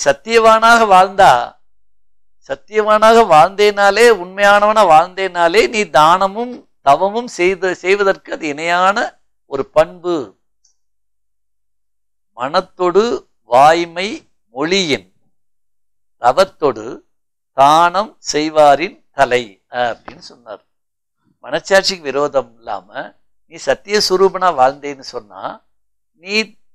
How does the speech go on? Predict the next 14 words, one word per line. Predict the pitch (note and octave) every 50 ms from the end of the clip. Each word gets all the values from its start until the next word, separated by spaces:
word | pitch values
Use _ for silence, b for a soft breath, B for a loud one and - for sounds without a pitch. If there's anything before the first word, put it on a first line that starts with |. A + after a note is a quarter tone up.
| _ _
தானமும் | C3 C3 C#3+ E3 F#3+ G3 G#3 G#3+ A#3+ B3 A#3+ E3+
தவமும் | D#3+ D#3+ E3+ G3 G#3+ A3+ A#3+ B3 A#3 -
செய்யாட்டி | E3+ E3 F3+ G3+ A3+ A#3 A3 - G#3 E3
கூட, | D3+ C#3+ B2 C3 B2+ C3 C#3+ D#3 _ _ _ _ _ _ _ _
தானமும் | - C3 C3+ D3 E3 F3 F3+ F3+ F#3 G3+ G3+ F#3
தவமும் | C#3+ D3+ D#3 E3 F3 F#3+ G3 G3
செய்தால் | F3 - F3 F3 E3+ F#3 F#3 F3+
என்னென்ன | D#3 C#3 C3+ D3+ E3+ F3+ F#3+ F3+ F3+ F#3
உயர்வு | E3+ D3 D3+ E3 F3+ F#3 F3+
வருமோ | D#3+ D3 D3 D3 D#3 F3+ G#3+ C4+ C4
அதெல்லாம் | - - C3+ C#3 D3 E3+ F3 D3+
வரும். | A#2+ B2 B2 A#2+ C3+ C#3 B2 A2+ _ _ _ _ _ _ _ _ _ _ _ _ _ _ _ _ _ _ _
எங்க | _ A#2+ C3+ D#3+ G3 G3+ G#3 A#3+ B3
போனாலும் | A#3+ - - F3+ F#3 G3+ G#3 G3 F#3+ F3 D3 C#3 E3+ A3 - -